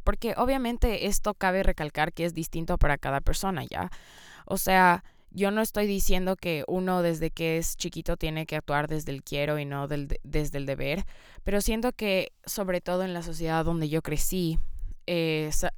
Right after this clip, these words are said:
sociedad latina, sociedad... Eh,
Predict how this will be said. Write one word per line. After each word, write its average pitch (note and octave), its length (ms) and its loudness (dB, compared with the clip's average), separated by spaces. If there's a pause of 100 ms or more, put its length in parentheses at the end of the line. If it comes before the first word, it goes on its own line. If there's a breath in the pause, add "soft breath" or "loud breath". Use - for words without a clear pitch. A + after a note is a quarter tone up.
sociedad E3 460 0
latina, E3 580 -6 (460 loud breath)
sociedad... D3+ 680 2 (240)
Eh, D3 480 -4